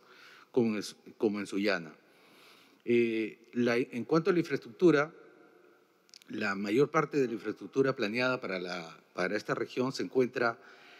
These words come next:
en el, en, bajo la, la administración de, la, de Reconstrucción con Cambios, tanto el hospital de alta complejidad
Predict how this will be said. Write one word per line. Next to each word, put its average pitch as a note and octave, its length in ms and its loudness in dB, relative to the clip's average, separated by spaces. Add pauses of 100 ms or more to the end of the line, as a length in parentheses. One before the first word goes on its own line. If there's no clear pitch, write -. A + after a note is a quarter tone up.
(260)
en G2 260 0
el, F2 640 -4 (960)
en, F#2 380 0 (280)
bajo G#2 260 -4
la, F#2 480 -4 (100)
la G2 180 -2
administración G2 640 -2
de, B2 140 0
la, F#2+ 560 -4 (800)
de A#2+ 80 2
Reconstrucción A2 500 -6
con A#2 140 -12
Cambios, G#2 440 -2
tanto D3+ 280 0
el C#3+ 60 0
hospital C#3+ 500 -2
de B2+ 100 0
alta B2 200 -4
complejidad A#2 580 -2